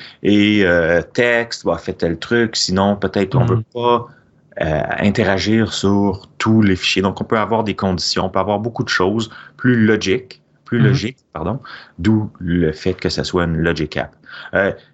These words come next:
Speaker 1: ici, on va assumer que tout est beau et on va aller avec une Azure Function.
Speaker 2: Donc, appeler une
Speaker 1: Parce que
Speaker 2: Azure
Speaker 1: ce que je
Speaker 2: Function.
Speaker 1: voulais montrer,
Speaker 2: Ouais.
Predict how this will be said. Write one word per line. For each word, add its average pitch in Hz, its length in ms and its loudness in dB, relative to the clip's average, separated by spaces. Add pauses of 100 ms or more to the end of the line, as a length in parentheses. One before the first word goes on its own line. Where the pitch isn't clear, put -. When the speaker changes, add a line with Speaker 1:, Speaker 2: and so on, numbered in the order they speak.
Speaker 1:
ici, 156 500 0
on 104 180 2
va 104 180 2
assumer 110 600 -2
que 107 140 -6
tout - 260 -8
est 101 100 -2
beau 110 340 0
et 98 100 -2
on 92 220 2
va 92 140 2
aller 110 200 -2
avec 95 220 -6
une 95 100 -4
Azure 92 260 -4
Function. 98 440 -4 (1300)
Speaker 2:
Donc, 127 180 0
appeler 143 240 2
une 139 60 4
Speaker 1:
Parce 131 120 4
que 120 60 2
Speaker 2:
Azure 135 60 4
Speaker 1:
ce - 40 -4
que 135 60 2
je 131 120 4
Speaker 2:
Function. 123 80 2
Speaker 1:
voulais 123 120 0
montrer, 120 440 -2
Speaker 2:
Ouais. 170 80 -4